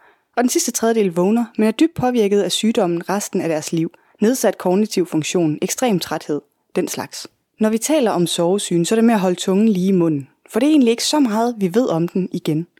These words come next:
Faktisk bliver den flere steder kaldt det største medicinske mysterium i det tyvende århundrede. Nogle har anskuet den som en ny, separat sygdom, men flere ser den også som noget, der er i sammenhæng med den spanske syge på en eller anden måde. En slags bivirkning eller et symptom måske.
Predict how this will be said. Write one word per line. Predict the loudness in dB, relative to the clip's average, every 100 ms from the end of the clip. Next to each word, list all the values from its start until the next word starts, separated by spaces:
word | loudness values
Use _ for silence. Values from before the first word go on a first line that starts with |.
| _ _ _ _ _ _ _ -6
Faktisk | -6 -4 -4
bliver | 0
den | 0
flere | 0 0 0
steder | 0 -2
kaldt | 0 -6 -6
det |
største | -2 -2 2
medicinske | 0 0 0 2 0 2
mysterium | 0 0 0 2 2
i | 0
det | -2
tyvende | 0 0 0
århundrede. | 0 0 0 -4 _ _ _ _ _ _ _ _ _
Nogle | 4 4
har | 4
anskuet | 0 -2 0 0
den | 0
som | 0 2
en | 4 2
ny, | 2 2 0
separat | -6 -4 -4 -6 -6
sygdom, | -4 -2 0 -4 -8 _ _ _
men | -2
flere | 0 2 2 0
ser | 0 2
den | 2
også | 0
som | 0
noget, | 2 4 2 2
der |
er | -2
i |
sammenhæng | 0 0 2 2
med | 0
den | -2
spanske | -2 -2 -2 -4
syge | -6 -2 -2
på | -2 -2
en | 0
eller | 2 0
anden | 0
måde. | 0 -2 -6 -12 _ _ _ _ _ _ _ _ _ _ _ _
En | -4
slags | 0 -2 -2
bivirkning | 0 2 2 2 0 0
eller | -2 -2
et | -6
symptom | -4 -2 0 -2
måske. | -2 -6 -10